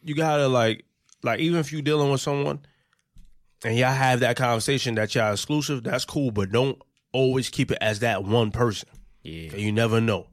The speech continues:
Speaker 2: Yeah.
Speaker 1: Uh, he, he coined some, like, phrase,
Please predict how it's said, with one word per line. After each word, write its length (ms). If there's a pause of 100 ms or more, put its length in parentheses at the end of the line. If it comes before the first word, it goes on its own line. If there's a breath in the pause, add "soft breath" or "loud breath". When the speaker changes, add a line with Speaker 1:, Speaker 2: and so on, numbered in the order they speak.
(120)
Speaker 2:
Yeah. 400 (520)
Speaker 1:
Uh, 480 (340)
he, 200
he 120
coined 360
some, 200
like, 360
phrase, 600